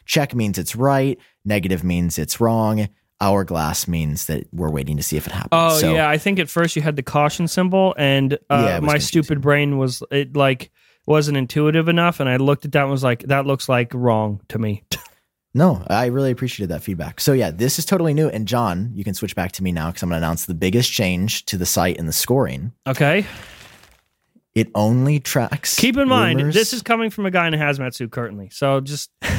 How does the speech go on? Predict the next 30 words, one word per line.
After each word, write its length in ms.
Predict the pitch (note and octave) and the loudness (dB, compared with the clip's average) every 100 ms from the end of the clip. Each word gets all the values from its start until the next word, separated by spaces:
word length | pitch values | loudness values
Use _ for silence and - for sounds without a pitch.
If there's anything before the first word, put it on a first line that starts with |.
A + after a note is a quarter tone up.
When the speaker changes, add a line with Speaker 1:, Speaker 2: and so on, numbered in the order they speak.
| - - - | -4 -8 -2
Speaker 2:
I 100 | C#3+ | 0
just 200 | D#3+ D#3 | 2 2
wanna 180 | F#3 E3+ | 2 2
<laughs> 200 | - - | -2 -4
put 80 | - | 2
it 60 | |
in 80 | A3 | 2
perspective 500 | D#3+ F3+ F#3 E3+ - | 0 -4 0 0 -2
for 140 | F3 B2+ | -4 -4
everybody. 340 | A#2 A2 A2 A2 - - - - - | -2 -2 -4 -4 -12 -20 -20 -20 -4
Speaker 1:
Apple 320 | A#2+ B2 F3 E3 | 0 2 2 2
Track 380 | F#3 D#3 E3 | 2 2 0
three 380 | - D3 C3 A2 G2+ | -2 0 2 0 0
only 400 | G#2+ B2 C3+ D3 | -2 0 2 0
tracks 460 | - C#3 B2+ - | 0 0 -2 -2
rumors 400 | B2 C3 A#2 F#2+ | 0 2 2 0
from 160 | - F#2 | -2 -2
people 580 | F#2 F2 F2 D#2 D2+ - | -2 -2 0 -2 -2 -6
from 200 | - G#2+ | -2 0
the 80 | F2+ | 2
past 500 | - F#2 F2+ - - - | 2 2 2 -4 -10 -12
two 500 | - A2 G#2 A2 A#2 | -4 2 4 4 0
years. 460 | G2 G2+ G2 D2 - | -2 0 2 0 -2
So 260 | G2+ F2+ E2+ | -2 -2 -2
since 320 | - F#2+ F2+ | -2 0 -2
January 680 | - F#2 G2 F#2+ A#2 A#2+ B2 | -4 -2 0 2 2 2 0
first 340 | A#2+ A2 G#2 F2 | -2 -2 -2 -8
of 80 | |
twenty 260 | - F#2+ F2+ | -8 -4 -4
twenty. 400 | - E2+ C2 F#2 | -4 -4 -4 -8